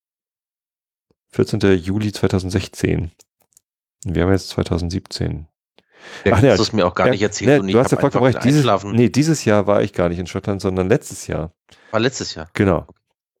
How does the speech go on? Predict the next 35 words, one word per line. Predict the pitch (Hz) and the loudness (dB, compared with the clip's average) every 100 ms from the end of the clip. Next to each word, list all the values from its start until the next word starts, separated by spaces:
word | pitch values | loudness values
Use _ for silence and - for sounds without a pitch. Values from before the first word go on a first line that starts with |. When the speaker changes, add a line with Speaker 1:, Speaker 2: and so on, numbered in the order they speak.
| _ _ _ - - | _ _ _ -12 0
Speaker 1:
Äh, | |
Speaker 2:
Ja, | 92 90 | 2 4
Speaker 1:
dies-, | 98 | 2
Speaker 2:
stimmt. | 101 269 | 2 2
Speaker 1:
dieses | 110 107 | 4 4
Jahr | 117 | 4
war | 98 98 | 4 2
ich | |
in | 101 | 2
Italien. | 95 113 90 80 - | 0 2 0 -2 -6
<laughs> | - - - - - - _ - - - - - | -6 -6 -8 -20 -20 -20 _ -6 -6 -6 -20 -8
Speaker 2:
Ah. | 143 202 180 156 127 113 | -4 -4 -4 -8 -8 -2
Speaker 1:
Letz-, | 101 92 107 | -2 -2 -2
letztes | 95 107 98 | -2 -2 -2
Jahr | - 80 | 0 0
waren | 80 | 0
wir | |
in | 82 | -4
Schottland | - 85 85 80 | -6 -8 -8 -8
in | 85 82 | -8 -10
zweitausendsechzehn. | - 90 87 82 - 85 | -10 -10 -8 -10 -12 -4
Genau, | 90 95 | 0 2
du | 82 | 2
hast | 87 | -2
vollkommen | - 92 90 | -4 -8 -6
recht. | 85 - - - _ | -6 -10 -20 -20 _
Äh, | - 95 92 90 | 2 4 6 6
ja, | 87 90 80 | 6 6 4
das | 87 - | 2 2
war, | 90 85 85 | 2 2 0
das | 85 | -4
war | - | -8
auch | 82 | -8
ganz | - 85 | -10 -10
fantastisch. | - - 87 80 80 - | -10 -10 -10 -10 -12 -14